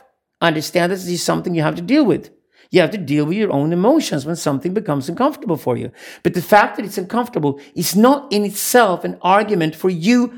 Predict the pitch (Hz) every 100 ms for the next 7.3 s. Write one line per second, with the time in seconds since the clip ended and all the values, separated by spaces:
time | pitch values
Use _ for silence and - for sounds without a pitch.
0 | - - 185 185 208 214 214 143 160 180
1 | 180 - 165 190 247 202 143 - - 165
2 | 180 202 202 208 247 254 233 - - 180
3 | 165 - 165 147 214 220 143 143 - -
4 | 185 - 156 170 185 175 - 139 135 131
5 | 185 151 185 320 165 - - _ _ _
6 | _ - _ 143 311 359 262 160 160 190
7 | - 180 180